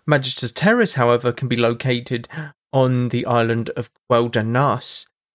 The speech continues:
And this is, uh, a dungeon that was added later on in T B C in the last patch, actually, alongside Sunwell. So this wasn't in the base, uh, game of, or the base expansion pack of Burning Crusade. This came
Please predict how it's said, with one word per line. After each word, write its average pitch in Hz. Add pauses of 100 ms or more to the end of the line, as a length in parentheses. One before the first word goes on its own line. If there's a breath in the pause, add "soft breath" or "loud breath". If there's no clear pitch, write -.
And 120
this 165
is, 127
uh, 139
a 131
dungeon 156
that 143
was 131
added 127
later 120
on 131 (320 loud breath)
in 147
T 135
B 120
C 113
in 120
the 110
last 113
patch, -
actually, 110 (400 soft breath)
alongside 123
Sunwell. 117 (380 loud breath)
So 131
this 135
wasn't 156
in 143
the 123
base, 139 (280)
uh, 131
game 147 (100)
of, 123 (300)
or 120
the 127
base 123
expansion 139
pack 165 (340 loud breath)
of 120
Burning 120
Crusade. 170
This 160
came 135